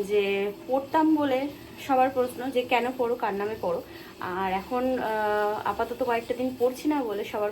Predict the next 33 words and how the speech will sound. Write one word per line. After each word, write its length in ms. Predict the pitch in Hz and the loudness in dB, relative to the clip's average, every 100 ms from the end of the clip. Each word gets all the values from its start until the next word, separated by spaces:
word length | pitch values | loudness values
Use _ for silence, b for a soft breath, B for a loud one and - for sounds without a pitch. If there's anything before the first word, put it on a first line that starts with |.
| 208 | -4
প্রশ্ন 200 | 190 220 233 | -10 -8 -2
কেন 120 | 240 202 | -2 -2
পড়ছো 240 | - - 180 | -6 -10 -10
না। 60 | 165 - B B B B B - | -10 -12 B B B B B -4
মানে 140 | 208 135 | 0 0
আমিও 220 | 208 247 269 | 2 0 2
তো 40 | 311 240 | 2 2
মানুষ, 220 | 202 180 185 180 | 0 -2 -4 -4
আমাকে 220 | 196 240 262 | -2 2 2
যদি 140 | 262 269 233 | 2 -2 -2
দুটানার 380 | 233 226 226 220 | -2 -2 -2 -2
মধ্যে 180 | 220 233 190 | -2 0 0
রাখো 200 | 180 185 | -2 -4
তাহলে 160 | 214 214 233 | -4 -2 -2
আমি 100 | 240 | 6
কোন 100 | 254 214 | 6 6
দিকে 140 | 175 156 | 2 -2
যাব? 120 | 143 139 - - - B B - | -4 -8 -14 -18 -20 B B -6
এমন 160 | 190 202 233 | -2 0 2
তো 60 | 262 | 2
না 60 | 330 254 | 2 2
যে 40 | 240 | 2
ভাগ 120 | 240 - | 0 2
ভাগ 100 | - - | -2 4
করে 140 | 269 254 240 | 6 8 8
দেবো 180 | 202 202 - 208 | 6 0 -4 0
যে 80 | 233 | 0
তোমরা 180 | 240 233 233 | 4 2 2
নাও, 140 | 220 202 208 220 | 2 -2 -6 -2
নিয়ে 160 | 226 208 | 0 2
নাও, 120 | 190 190 220 | 0 0 2
লুফে 200 | 240 208 | 2 2
নাও, 100 | 185 | -2